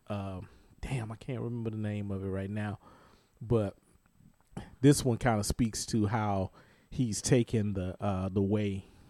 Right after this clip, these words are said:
uh, American rappers use language,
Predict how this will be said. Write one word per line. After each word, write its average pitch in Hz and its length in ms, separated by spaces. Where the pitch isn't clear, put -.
uh, 92 200
American 113 640
rappers 92 580
use 104 320
language, 101 600